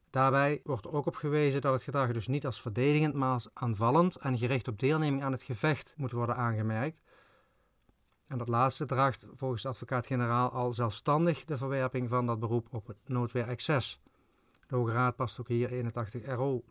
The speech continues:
toe. En dat gebeurt ook in de andere zaak over noodweer, nummer driehonderdvierenzeventig. Dat ging over een poging tot doodslag, waarbij de verdachte met een mes had ingestoken op het slachtoffer, wat ook in het ziekenhuis had moeten worden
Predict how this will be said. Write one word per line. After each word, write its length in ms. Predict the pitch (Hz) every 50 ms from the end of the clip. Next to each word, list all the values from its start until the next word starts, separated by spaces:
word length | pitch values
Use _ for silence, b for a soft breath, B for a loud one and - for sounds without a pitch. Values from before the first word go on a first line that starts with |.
| _ -
toe. 200 | - 127 110 98 - b b b b b b b b b b - - - - - - - - _ _ _ _ _ _ _ _ _ _ _ - _ _ _ -
En 160 | - 147 139
dat 140 | 135 127 -
gebeurt 400 | - 135 131 135 131 - - -
ook 220 | 175 170 165 -
in 100 | 165 131
de 80 | 120 123
andere 320 | - 147 170 180 170 175
zaak 260 | 165 175 175 175 -
over 140 | 170 151 160
noodweer, 520 | 160 170 165 160 - 143 156 156 156 147 139
nummer 200 | 135 123 123 117
driehonderdvierenzeventig. 1500 | 127 127 127 123 117 113 - - - - - - - 175 185 180 170 151 - - 165 156 151 143 139 156 151 127 - -
Dat 180 | - 123 -
ging 280 | - - 139 131 131 123 -
over 240 | - 139 120 120
een 120 | 117 113 110
poging 280 | - 147 139 127 120
tot 240 | - 117 107 101 101
doodslag, 640 | 147 151 170 170 - - - 160 160 156 - - - B B B B B B
waarbij 280 | - 135 120 123 123 120
de 100 | 117 117
verdachte 540 | 107 120 104 - 135 131 - - - 131 123
met 180 | 117 113 117
een 160 | 113 110 110 120
mes 200 | 135 139 - -
had 120 | 113 101
ingestoken 720 | 139 147 160 156 160 - - - 165 156 151 131 - 135
op 200 | 117 151 - -
het 140 | - 139 -
slachtoffer, 640 | - - 156 139 117 - - 143 120 - 131 123 -
wat 220 | - 127 123 117 123
ook 200 | 120 113 - - -
in 120 | - 135
het 120 | 127 117
ziekenhuis 420 | - 160 156 - 139 135 139 131 -
had 160 | 131 131 120
moeten 300 | 135 135 131 - 135 127
worden 340 | 120 131 131 127 127 123